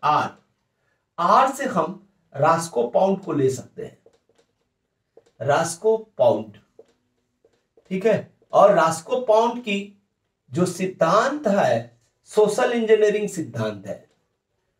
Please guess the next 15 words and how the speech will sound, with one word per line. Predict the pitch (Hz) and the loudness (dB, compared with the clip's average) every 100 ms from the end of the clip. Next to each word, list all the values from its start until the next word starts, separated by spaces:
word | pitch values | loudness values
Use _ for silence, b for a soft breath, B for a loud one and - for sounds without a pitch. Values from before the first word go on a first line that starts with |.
| _ | _
आप | 143 160 - | 0 0 2
सभी | 180 202 | 0 2
लोग | 196 190 165 | 0 -2 -2
जानते | 156 156 175 | -2 -2 -6
हो | 165 135 135 _ _ _ _ | -4 -4 -6 _ _ _ _
social | - 180 185 - 208 202 202 - - _ | -4 -2 -2 0 2 2 0 -6 -18 _
engineering | 156 151 156 151 156 156 170 165 - _ _ _ | -8 -6 -6 -2 -2 -2 -4 -8 -10 _ _ _
theory, | 131 104 85 - _ _ _ _ _ _ _ _ _ _ _ _ _ _ _ _ _ _ _ _ _ _ _ _ _ | -6 -6 -6 -16 _ _ _ _ _ _ _ _ _ _ _ _ _ _ _ _ _ _ _ _ _ _ _ _ _
यानी | 139 190 196 | 4 6 4
कि | 233 180 156 160 _ _ _ _ | -4 -6 -6 -8 _ _ _ _
सामाजिक | 165 175 190 190 247 220 | 2 6 6 4 2 2
अभियांत्रिकी | 196 208 190 180 175 196 208 214 | 2 4 4 4 0 -2 -2 -2
का | 202 180 | 0 0
सिद्धांत | - 143 135 143 127 | -2 -2 0 0 0
है, | 98 | -4